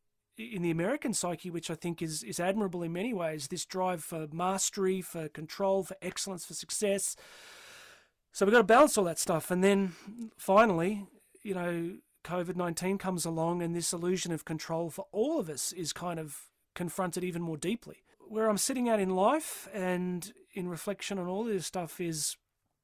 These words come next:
what happens when we begin to truly surrender a bit of our life and our mission and our ministry and our vocation and say, "Hey, Holy Spirit, if you are who you say you are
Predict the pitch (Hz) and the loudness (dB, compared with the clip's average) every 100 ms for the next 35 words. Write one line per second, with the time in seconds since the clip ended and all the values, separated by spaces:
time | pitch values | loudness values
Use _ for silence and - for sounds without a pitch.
0 | _ _ _ - 180 240 190 185 180 170 | _ _ _ -18 -2 -2 0 -2 0 -2
1 | 165 175 160 165 160 156 156 175 160 170 | -2 -2 -2 0 0 -2 -4 -8 -4 -4
2 | 165 - 165 151 143 _ - - - - | -2 -2 -2 -4 -6 _ -20 -20 -20 -20
3 | _ _ _ _ - - 277 285 160 143 | _ _ _ _ -6 -2 0 0 0 0
4 | - 160 175 185 165 151 170 160 170 160 | 0 2 2 2 0 -4 -4 -2 0 2
5 | 160 165 165 - - - 160 156 160 160 | 2 0 -2 -10 -16 -8 -6 -2 -2 -2
6 | 185 165 156 156 175 160 - 160 156 156 | -2 -4 -4 -2 -2 -2 -4 -6 -4 -6
7 | 156 160 165 160 - 151 151 170 160 - | -6 -4 -4 -4 -6 -8 -8 -8 -6 -4
8 | 165 156 170 156 175 170 - 180 175 175 | -4 -4 -2 -2 -4 -4 -4 0 -2 -2
9 | - - - - - - - _ _ _ | -16 -20 -20 -20 -20 -20 -20 _ _ _
10 | _ _ _ - 175 190 214 254 208 208 | _ _ _ -10 -4 4 6 6 4 0
11 | 190 196 180 170 175 175 180 185 | 0 0 0 0 0 2 0 -4